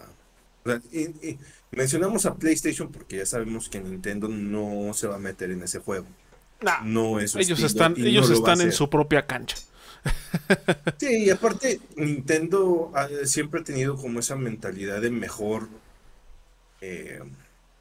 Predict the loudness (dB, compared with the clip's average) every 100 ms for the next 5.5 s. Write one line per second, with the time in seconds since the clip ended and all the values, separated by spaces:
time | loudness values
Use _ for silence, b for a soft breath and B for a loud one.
0 | _ _ _ _ _ _ _ _ -2 2
1 | 4 2 0 -2 -2 -6 -6 -6 -4 -2
2 | -2 -2 -2 -4 -6 -8 _ _ _ -2
3 | 0 2 2 2 2 2 2 2 2 0
4 | -2 0 4 4 4 0 -2 -4 -2 -2
5 | -4 -6 -14 -16